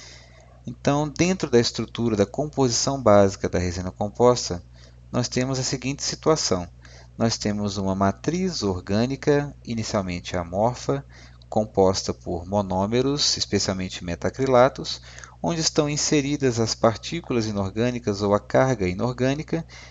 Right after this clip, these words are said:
e como são de naturezas diferentes as partículas que são inorgânicas, minerais, e a matriz de natureza orgânica, para que elas funcionem, para que elas tenham coesão, para que funcionem de uma maneira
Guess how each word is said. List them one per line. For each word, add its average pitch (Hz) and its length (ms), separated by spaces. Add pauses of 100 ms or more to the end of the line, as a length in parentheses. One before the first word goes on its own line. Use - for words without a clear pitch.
(260)
e 98 80
como 196 260
são 123 300
de 120 100
naturezas 110 640
diferentes 95 720
as 92 140
partículas 113 720
que - 100
são - 360
inorgânicas, 117 880
minerais, 104 720
e 107 100
a 107 60
matriz 120 480
de 113 100
natureza 107 480
orgânica, 113 640 (520)
para 160 140
que - 160
elas 165 200
funcionem, 113 720
para 104 140
que - 120
elas 127 200
tenham 135 260
coesão, 120 640
para - 140
que 110 120
funcionem 151 600
de 143 80
uma 139 100
maneira 113 540